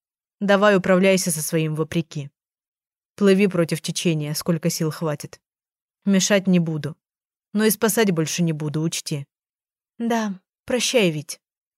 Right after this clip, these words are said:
«Прощай». Нажала на кнопку отбоя, вздохнула легко.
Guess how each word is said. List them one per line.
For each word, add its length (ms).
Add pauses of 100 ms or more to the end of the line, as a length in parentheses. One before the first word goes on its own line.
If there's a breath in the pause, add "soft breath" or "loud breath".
(160)
«Прощай». 580 (760)
Нажала 400
на 120
кнопку 360
отбоя, 540 (220)
вздохнула 560
легко. 460